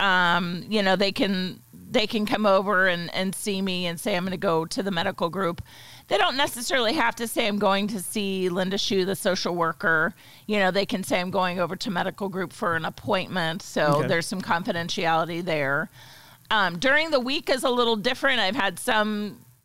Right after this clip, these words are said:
Speaker 1: people say they have to take, you know, time off
Speaker 2: Sure.
Speaker 1: or take leave. It just depends on your supervisor and how they work that.
Speaker 2: Right.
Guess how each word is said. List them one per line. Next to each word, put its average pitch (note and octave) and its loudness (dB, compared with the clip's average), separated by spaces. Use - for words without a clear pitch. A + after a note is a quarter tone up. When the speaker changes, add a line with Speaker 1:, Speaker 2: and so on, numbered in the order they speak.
Speaker 1:
people A3+ -2
say A3 0
they G3+ 0
have F#3 0
to G3+ -6
take, F#3+ -4
you G#3+ -2
know, D#3+ 0
time F#3 -2
off B3 2
Speaker 2:
Sure. A#3+ 0
Speaker 1:
or - 0
take G#3 -4
leave. G#3+ 2
It F#3 -4
just - -6
depends G#3+ -2
on F#3 -2
your E3 -4
supervisor F#3 -2
and E3+ -4
how F#3+ 0
they F3 -2
work F3 -2
that. A2 -2
Speaker 2:
Right. A#2+ -10